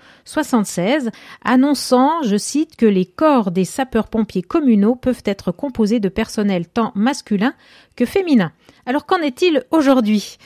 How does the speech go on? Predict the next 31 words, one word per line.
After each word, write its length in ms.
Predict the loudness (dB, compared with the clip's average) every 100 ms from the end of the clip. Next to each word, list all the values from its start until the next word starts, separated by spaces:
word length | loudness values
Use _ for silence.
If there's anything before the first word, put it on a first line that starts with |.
| -20 -20 -14 -2
À 40 |
l'occasion 760 | 0 2 2 2 2 2 2 -2
de 120 | 0
la 140 | 0 2
Journée 280 | 2 2
internationale 600 | 2 0 -2 -2 -2 -2
des 120 | -2 -2
droits 160 | -2
des 140 | -2 -2
femmes 240 | -2 -2
et 60 | -2
à 40 |
l'égalité, 680 | -4 -4 -4 -4 -4 -2 0
nous 180 | 0 0
accueillons 540 | -2 0 0 0 -2
Delphine 500 | -2 -4 -2 0 0
Curva. 460 | -2 -8 -6 -2 -2 -2
Vous 160 | -4 -2
êtes 240 | -4 -4
présidente 640 | -6 -2 -2 0 0 -2 -4
de 140 | -4
l'Union 320 | 0 2 0 0
départementale 720 | -2 -2 -4 -4 -4 -4 -4
des 120 | -4
sapeurs-pompiers 800 | -4 -6 -6 -8 -10 -6 -4 -4 -4 -20 -16 -6
et 80 |
vous 200 | -4 -2
êtes 360 | -2 -4 -6 -6
sapeur-pompier 1040 | -4 -8 -6 -4 -4 -4 -6 -4 -4 -4 -4
à 80 | -12
Corvessia. 560 | -8 -6 -4 -4 -4